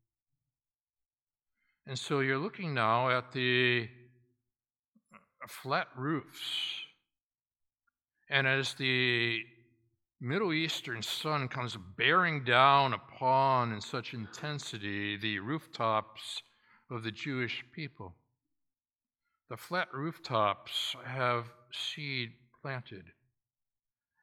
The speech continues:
And now it keeps the household, it's cooler there. And they can bear the heat.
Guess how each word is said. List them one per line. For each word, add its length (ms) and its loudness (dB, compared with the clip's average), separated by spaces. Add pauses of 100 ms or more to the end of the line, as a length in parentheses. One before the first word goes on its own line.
(120)
And 180 -4
now 360 4
it 100 -10 (180)
keeps 920 -4 (100)
the 380 2
household, 1120 -4 (1800)
it's 140 -18
cooler 540 -6
there. 520 -14 (1200)
And 100 -4
they 60 0
can 220 -6
bear 260 0
the 100 -8
heat. 360 -14